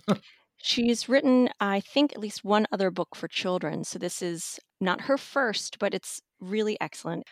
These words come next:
Speaker 2: And Greta Jung was a new narrator to me, too, actually. And she <laughs> has a great voice for both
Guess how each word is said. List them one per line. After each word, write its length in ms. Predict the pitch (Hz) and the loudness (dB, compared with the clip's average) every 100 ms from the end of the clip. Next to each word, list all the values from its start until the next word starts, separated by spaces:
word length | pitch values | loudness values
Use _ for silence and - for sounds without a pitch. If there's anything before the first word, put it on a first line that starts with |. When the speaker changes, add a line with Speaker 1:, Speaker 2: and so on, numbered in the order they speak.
| - | -4
Speaker 2:
And 240 | 208 196 180 | 2 2 2
Greta 260 | 240 320 311 | 0 0 2
Jung 220 | 302 359 | 2 2
was 140 | 277 | 2
a 40 | 185 | 4
new 200 | 180 170 | 6 6
narrator 440 | 160 151 165 180 | 4 2 -2 -4
to 160 | - 196 | -4 -2
me, 180 | 180 180 | -2 -2
too, 280 | - 320 240 | -4 -2 -2
actually. 640 | 147 - - 175 160 151 - | -2 -4 -8 -8 -8 -10 -6
And 180 | 185 175 | -4 -2
she 600 | - - 208 196 190 - - _ | 0 0 0 -4 -4 -6 -8 _
<laughs> 180 | _ - | _ -2
has 380 | - 208 226 - | 0 2 0 -4
a 60 | |
great 300 | 185 214 202 | 0 2 2
voice 300 | 196 208 214 | 4 2 2
for 240 | - 196 175 | -2 0 0
both 380 | 185 185 - | 0 -4 -4